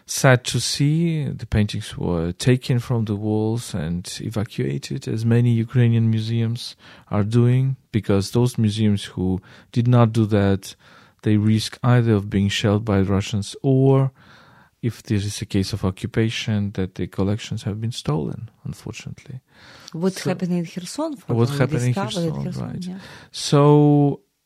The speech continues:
Speaker 1: kind of a surrealist, um, feeling that you see those walls, you see the inscriptions, you see the, these, um, actually little tables with, little, not tables, but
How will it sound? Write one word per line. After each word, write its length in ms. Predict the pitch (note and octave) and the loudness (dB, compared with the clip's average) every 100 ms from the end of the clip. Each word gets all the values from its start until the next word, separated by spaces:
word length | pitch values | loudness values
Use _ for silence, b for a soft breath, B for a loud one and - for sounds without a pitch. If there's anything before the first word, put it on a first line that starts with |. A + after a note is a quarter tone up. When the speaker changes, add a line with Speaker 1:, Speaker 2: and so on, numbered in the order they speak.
| _ _ - | _ _ -8
Speaker 1:
kind 200 | - D#3 | 2 6
of 60 | D#3 | 6
a 80 | D3 - | 4 6
surrealist, 1080 | D3 C#3 D#3 D#3 D3 C3+ B2+ - - - - - | 8 10 10 10 10 8 4 -2 -12 -16 -14 -4
um, 560 | A2+ A2 A2+ A2 A2+ B2+ _ - | 0 2 2 0 -4 -8 _ -20
feeling 640 | - - C3+ C3 A#2+ A#2 G#2+ | -18 0 2 4 4 2 2
that 340 | G2+ G2 - | 0 -2 -4
you 260 | A2 G#2+ - | 0 0 -2
see 420 | - - D3+ D#3 | -6 -2 0 2
those 360 | C3 A#2+ - | 2 2 0
walls, 420 | A2+ G#2+ G#2+ G#2+ - | 0 2 2 -2 -6
you 120 | F#2+ | -6
see 220 | - C3 | -4 -2
the 200 | B2 - | -2 0
inscriptions, 720 | A#2+ - - B2+ - G#2+ - | 0 -2 -4 -6 -4 -10 -8
you 60 | G#2+ | -10
see 200 | - A#2+ | -6 -6
the, 200 | G#2+ G#2 - B B B B B | -4 -6 -8 B B B B B
these, 500 | A2+ G#2+ G#2 - - G2+ | 2 4 4 -4 -6 0
um, 340 | G#2 F#2+ F#2 | 2 4 2
actually 720 | - F#2+ - G2+ G2 F#2 F#2 F2+ - | -2 -6 -4 -4 -2 0 0 0 -2
little 440 | G#2 G#2 - F#2+ | 0 0 0 -4
tables 960 | F2+ - A2 A2 G#2 G2+ F#2+ - - - | -4 0 2 2 0 -2 -2 -6 -12 -4
with, 460 | G2+ F#2+ F2+ - - - - | 2 2 0 -12 -10 -8 -4
little, 320 | G2 F#2 - | -4 -4 -6
not 240 | E2+ E2+ | -6 -6
tables, 400 | - G#2 F#2 E2+ | -6 -6 -6 -10
but 180 | - | -12